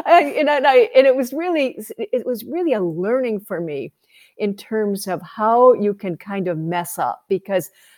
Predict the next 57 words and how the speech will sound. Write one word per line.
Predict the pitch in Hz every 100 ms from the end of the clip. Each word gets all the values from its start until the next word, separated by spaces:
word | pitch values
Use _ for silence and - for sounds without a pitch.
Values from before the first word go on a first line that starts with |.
| -
I | 226
was | 233 226
so | - -
concerned | - 214 - 214 208
about | 175 160
trying | - 208
to | 208
be | 180
perfect, | - - 202 - - -
like, | -
with | 151 170
all | 170
my | 175 170
answers. | 165 170 170 196 196 202 _ _ _ _ _
So, | - 214 208
of | 196 -
course, | 247 220
I'm | 180 170
second | - 214 202 165
guessing | 180 170 180
myself | 170 165 - 165 -
before | 175 185
the | 170
words | 160 180 170
are | 170
even | 170 156
coming | 151 170 165
out | 160
of | 156
my | 156
mouth. | 170 185 165 _ _ - _ _ _ _ _ _ _ -
And | 269 262 - _ 180 247
they | 294 302 285 - 202 _ 254
didn't | 370 269 - -
make | 196 233 233
me | 185
an |
astronaut, | 220 - 202 160
but | 220
they | 262 254
said, | 254 269
"You | 294
look | 330 277
kind | 240 190
of |
interesting. | - 175 185 - 185
Why | 185 262
don't | 240
you | 240
come | - 214
down | 196 180 185
here | 196
to | 165
the | 196
Johnson | 214 311 311 294 302
Space | 269 - 262 277 -
Center | 220 170 165